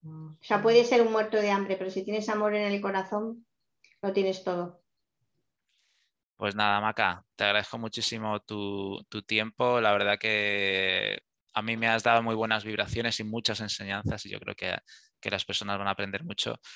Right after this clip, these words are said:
Speaker 2: Gracias por tu generosidad, eh, por contar todo esto y,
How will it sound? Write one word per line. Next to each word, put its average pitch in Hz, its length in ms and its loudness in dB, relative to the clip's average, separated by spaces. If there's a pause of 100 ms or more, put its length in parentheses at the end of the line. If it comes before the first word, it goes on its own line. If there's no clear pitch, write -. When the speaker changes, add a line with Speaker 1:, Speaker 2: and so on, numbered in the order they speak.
(140)
Speaker 2:
Gracias 113 220 4
por 120 140 0
tu 123 100 0
generosidad, 110 680 2 (260)
eh, 92 880 2 (200)
por 101 160 -6
contar 98 360 -4
todo 98 240 -2
esto 127 400 -2 (460)
y, 92 580 0